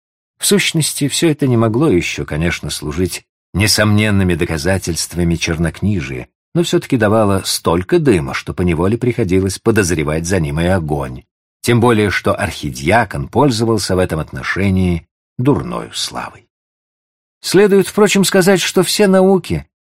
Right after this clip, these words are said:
происхождение которых нужно искать в Древнем Египте, все эти некромантии и магии, не исключая и самой невинной из них, так называемой «белой магии»,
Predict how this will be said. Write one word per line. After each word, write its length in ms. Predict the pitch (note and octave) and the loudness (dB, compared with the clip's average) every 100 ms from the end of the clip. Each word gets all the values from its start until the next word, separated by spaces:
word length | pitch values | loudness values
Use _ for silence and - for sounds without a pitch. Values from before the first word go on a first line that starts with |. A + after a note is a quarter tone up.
| _ | _
происхождение 840 | - C3 A#2+ - A#2 G2 D3 C3+ | 0 2 2 2 0 2 4 4
которых 500 | A#2 A2 C#3+ C3+ G#2+ | 2 0 2 2 0
нужно 340 | A2+ B2 G2 F2+ | 0 0 2 0
искать 380 | - - A#2 F#2+ | 0 -2 -2 -2
в 100 | E2 | -2
Древнем 540 | G2+ A#2 A2+ D#2 C#2+ | 2 4 2 -2 -4
Египте, 720 | C2+ D#2 D#2 D#3+ - - - _ _ _ _ | -2 -4 0 0 0 -8 -14 _ _ _ _
все 300 | - - D#3+ | -4 2 4
эти 160 | D#3 C#3+ | 4 4
некромантии 880 | D3+ D3+ C3+ D3+ D#3 B2 - A2 A2+ | 2 2 2 2 2 0 0 2 4
и 40 | |
магии, 580 | A2+ D#3 D3 D#3 C3+ B2 - | 4 2 2 -2 -4 -6 2
не 180 | E3 | 4
исключая 680 | D#3 - D3+ E3+ D#3+ D3+ C3+ _ _ | 4 2 2 4 4 4 0 _ _
и 100 | F3+ | 0
самой 340 | - G#3 F#3 | 2 4 6
невинной 640 | F3 F3 D#3+ G#3+ G3+ B2+ G2 | 6 6 6 4 4 4 2
из 180 | D#2 D#2+ | 0 0
них, 340 | G#2+ F#2 - | 2 2 0
так 220 | - G2+ | -2 -2
называемой 640 | G#2 G2 A2+ C3+ B2+ A2+ G2+ | 0 2 2 2 2 0 0
«белой 460 | D#2+ D#3+ G3+ G#2 D#2 | 2 2 4 2 0
магии», 580 | D#2 E2+ C2 C#2 C2+ | 0 -2 -6 -12 -12